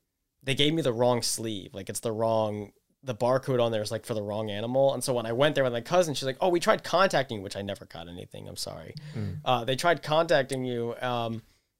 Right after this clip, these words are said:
Speaker 1: we tried con-, and, and, uh, we gave you the wrong sleeve. So here's the right one. Whenever you get the chance, just drop by with the one that we, you g-, we gave you, 'cause that's not the right one. We're like, "Okay."
Speaker 2: Cool.
Speaker 1: So I'll be giving that. But yeah, anyway, so, uh, while I was there, I saw earrings, and I was like, "I think she might like these." It's just so hard to shop for my mom.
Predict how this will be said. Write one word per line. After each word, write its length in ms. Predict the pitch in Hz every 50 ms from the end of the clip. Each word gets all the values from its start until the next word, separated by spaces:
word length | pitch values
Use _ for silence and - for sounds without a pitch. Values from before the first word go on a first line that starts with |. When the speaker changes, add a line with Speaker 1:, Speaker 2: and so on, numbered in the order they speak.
| _ _
Speaker 1:
we 160 | - 131 156 180
tried 220 | 156 170 151 123
con-, 180 | 127 117 110 104
and, 200 | - 127 127 131
and, 220 | 123 135 131 123
uh, 180 | 123 120 117 113 107 -
we 200 | - 143 135 127
gave 180 | 113 147 147 143
you 60 | 135
the 80 | 127
wrong 200 | 123 131 123 123
sleeve. 240 | 120 - - 143 120 98
So 60 | 101
here's 200 | 104 147 175 165
the 80 | 165
right 200 | 139 135 139 135
one. 200 | 123 123 117 110
Whenever 200 | 117 135 160 165
you 60 | 165 151
get 100 | 151 139
the 60 | 131
chance, 380 | 117 - 139 135 135 123 -
just 140 | - 113 - -
drop 240 | 131 127 127 -
by 380 | - 123 123 123 123 123 120 117 -
with 200 | - 120 117 - -
the 140 | 127 123
one 180 | 113 120 123 120
that 140 | 113 104 107
we, 80 | 117 113
you 160 | 120 120 120
g-, 180 | 113 - 127 120
we 160 | - 131 131 117
gave 260 | - 117 117 127 127
you, 240 | 139 147 147 151 143
'cause 160 | - 131 107
that's 180 | 117 117 113
not 180 | - 123 110 -
the 60 | -
right 160 | 107 95 92
one. 160 | 95 98 95 -
We're 60 | 95 98
like, 160 | - - -
"Okay." 260 | 143 139 - 98 107 - _ _ _ _ _
Speaker 2:
Cool. 240 | - - 185 196 - _
Speaker 1:
So 140 | - 120
I'll 40 | 110
be 120 | 104 120 113
giving 220 | 113 113 104 98
that. 200 | 95 90 92 -
But 220 | 139 139 139 -
yeah, 100 | 180 180 151
anyway, 280 | 139 156 147 123 101 -
so, 240 | - - 135 123 - -
uh, 80 | 143
while 180 | 139 139 139 135
I 60 | 131
was 120 | 127 127 113
there, 160 | 123 117 110 107
I 20 |
saw 300 | 104 - - 110 107 110
earrings, 400 | 120 123 113 110 107 110 110 107
and 80 | - 113
I 60 | 107
was 80 | 107 110
like, 140 | 107 110 - _ _
"I 60 | - 147
think 340 | - - - - 175 185
she 120 | 180 - 190
might 160 | 180 165 -
like 160 | 160 170 160
these." 160 | 160 160 160 -
It's 140 | 135 - -
just 240 | 131 - - -
so 160 | - 131 123 113
hard 180 | 120 117 110
to 80 | 110 110
shop 260 | - - 110 104 -
for 80 | - 113
my 120 | 104 98
mom. 380 | 101 104 101 104 104 107 113 117